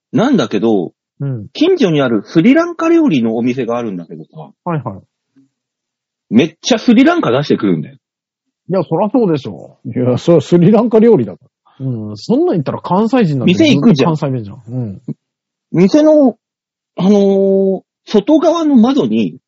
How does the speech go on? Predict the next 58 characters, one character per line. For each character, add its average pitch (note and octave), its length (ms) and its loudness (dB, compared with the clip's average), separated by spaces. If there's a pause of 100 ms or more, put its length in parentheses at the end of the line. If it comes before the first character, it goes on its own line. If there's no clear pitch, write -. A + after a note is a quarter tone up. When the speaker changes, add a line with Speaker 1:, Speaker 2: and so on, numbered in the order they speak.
(260)
Speaker 2:
う C3 60 -10
ん。 G#2+ 200 -14 (380)
Speaker 1:
ス - 140 -8
リ C4 140 0
ラ F4 140 -2
ン F4 140 -10
カ - 180 -8
プ - 160 0
リ C4 140 -2
ン、 - 80 -14 (1120)
好 B3+ 240 -2
評 A#3 380 -2 (580)
と - 100 -12
か G#2 80 -6
言 G#2+ 40 -4
っ - 40 -16
て - 180 -6
書 D3 80 0
い C3+ 60 0
て - 80 -2
あ A2 60 0
る F#2 60 -6
の E2 120 -8
よ。 D2 80 -16 (340)
Speaker 2:
う B2+ 180 -8
ん。 G2+ 60 -18
Speaker 1:
ス - 140 -16
リ A#2+ 120 -8
ラ G#3+ 100 -4
ン A#3+ 80 -10
カ B3+ 120 -8
プ - 140 -2
リ B3+ 80 6
ン - 20 -4
っ - 20 -6
て - 100 -6
な B2 120 -2
ん - 40 0
だ C#3 80 2
ろ A#2+ 140 -2
う - 20 -6
と F2+ 80 -8
思 D#2 80 -8
っ - 20 -14
て。 E3+ 80 2
Speaker 2:
そ E3 60 4
う D#3 40 2
ね。 B2+ 280 -2
め D3+ 180 4
っ C#3 40 2
ち - 160 -2
ゃ D#3+ 40 2
気 F#3+ 100 2
に G3 60 6
な G#3 100 6
る F3 100 2
ね。 G2+ 360 -6
何？ C3 400 -2